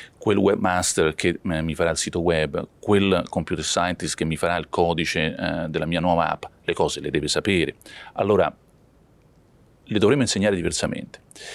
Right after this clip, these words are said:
ma ci sono alcuni fondamentali che andrebbero, come dire, un po' rimessi, eh, chiaramente, no, i, davanti agli occhi di tutti.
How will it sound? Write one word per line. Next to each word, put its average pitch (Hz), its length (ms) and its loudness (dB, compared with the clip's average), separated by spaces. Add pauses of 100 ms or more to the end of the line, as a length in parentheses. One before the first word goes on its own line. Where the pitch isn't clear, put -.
(240)
ma 92 80 0
ci 104 100 -2
sono 104 180 2
alcuni 131 280 -2
fondamentali 92 1040 -2 (500)
che - 240 0
andrebbero, 104 560 2 (320)
come - 160 -10
dire, 92 180 -2
un 113 120 -6
po' - 200 2 (220)
rimessi, 110 580 0 (140)
eh, 85 300 -2
chiaramente, 82 720 -2 (100)
no, - 200 -10
i, - 200 -6 (240)
davanti 90 400 -2
agli 80 120 2
occhi 80 200 -4
di 80 100 -8
tutti. - 280 -10